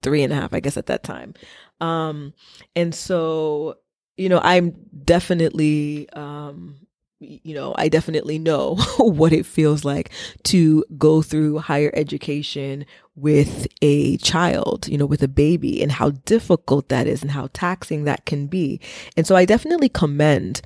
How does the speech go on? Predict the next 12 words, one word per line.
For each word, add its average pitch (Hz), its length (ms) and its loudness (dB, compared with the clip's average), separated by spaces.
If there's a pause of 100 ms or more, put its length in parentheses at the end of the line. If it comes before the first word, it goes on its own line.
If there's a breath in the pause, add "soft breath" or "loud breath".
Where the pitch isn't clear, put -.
(500 loud breath)
um, 139 500 -10
this 156 320 0
woman, 143 460 2
especially 143 760 0
graduating 147 520 -6
from 131 140 -8
an - 120 -8
Ivy 143 360 2
League 147 520 -2
with 147 300 0
her - 180 0
child, 143 640 -6